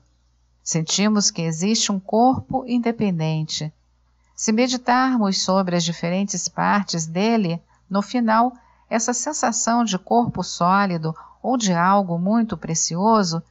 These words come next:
desaparece. Esse meu corpo passa a significar várias partículas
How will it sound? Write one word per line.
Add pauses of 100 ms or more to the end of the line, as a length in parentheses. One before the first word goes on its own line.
(160)
desaparece. (600)
Esse
meu
corpo (260)
passa
a
significar (280)
várias
partículas